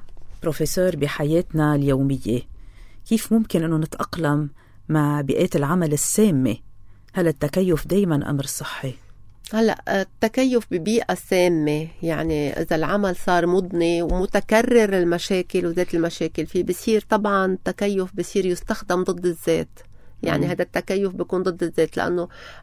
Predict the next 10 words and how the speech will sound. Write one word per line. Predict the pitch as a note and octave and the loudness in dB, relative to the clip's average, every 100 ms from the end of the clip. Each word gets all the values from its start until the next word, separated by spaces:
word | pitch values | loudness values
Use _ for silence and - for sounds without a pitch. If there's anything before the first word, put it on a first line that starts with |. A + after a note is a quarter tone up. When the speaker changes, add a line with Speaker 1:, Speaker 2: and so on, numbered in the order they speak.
| - | -4
Speaker 2:
أنا | F3+ G3 F#3+ | 0 2 4
يوميا | G3 G3 A#3+ B3 F3+ E3 | 4 4 6 6 4 2
عم | D#3+ F3 | 0 0
بعيش | G3 - | -2 -2
بهالبيئة | - F#3+ F3 E3 G3+ - | 0 2 0 0 0 0
السامة، | F#3 - G3+ F#3+ F3 E3 | -2 -2 0 2 2 2
بهالبيئة | F3 F3 E3+ G3 - | 2 0 2 2 2
يلي | F3 E3 E3+ | 2 2 0
فيها | F3 G3 F#3+ E3+ | 0 0 2 0
أشياء | G3 - F#3+ F3 E3+ | -2 -2 0 2 0